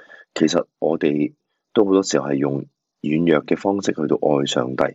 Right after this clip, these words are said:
如果要我哋去到容忍嗰啲苦難，有可能我哋今日就已經會馬上去背叛上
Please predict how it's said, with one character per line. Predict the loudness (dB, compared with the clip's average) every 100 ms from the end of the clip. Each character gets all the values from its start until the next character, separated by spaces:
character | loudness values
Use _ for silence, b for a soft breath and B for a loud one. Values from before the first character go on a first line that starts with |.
| _ B B B B B B B _
如 | 6
果 | 6
要 | 6
我 | 2 4
哋 | 4
去 | 2 2
到 | 2 4 4 2 -2
容 | -4 -4
忍 | -2 -2
嗰 | 0 -2
啲 | -2
苦 | 0 0
難， | 0 -2
有 | -4 -2
可 |
能 | -2 -2
我 | -4 -2
哋 | 0 0 0 -6 _ _
今 | -4 -2
日 | -4 _
就 | -6 -4
已 | -4 -4
經 | -8 -2 -2 2
會 | 4 4
馬 | 2 -2
上 | -2 -2
去 | 0 -2
背 | 2 2 2
叛 | -2 -2
上 | -4